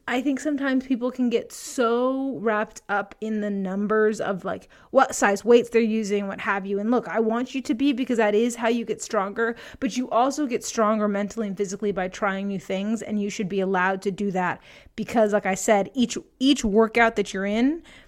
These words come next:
or that you do is part of a phase, and I want you to have phases. And some of those phases are just off. Same thing with your diet.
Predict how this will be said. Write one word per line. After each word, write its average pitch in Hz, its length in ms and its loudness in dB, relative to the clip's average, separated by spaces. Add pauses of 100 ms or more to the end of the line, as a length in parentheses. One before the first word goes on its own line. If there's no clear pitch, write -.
(220)
or 262 120 4
that 202 100 0
you 220 140 2
do 247 460 0 (840)
is - 120 -10
part 226 200 6
of 190 80 0
a 190 80 -4
phase, 190 460 -6
and 226 160 -6
I 220 40 0
want 220 200 -2
you 240 80 2
to 233 60 2
have 196 880 0
phases. 220 560 0
And 214 240 -2
some 277 160 4
of 302 40 4
those 285 140 2
phases 196 320 2
are 190 80 0
just 180 260 -6
off. 185 460 -6
Same 262 300 4
thing 240 160 2
with 226 160 0
your 208 80 4
diet. 175 440 -2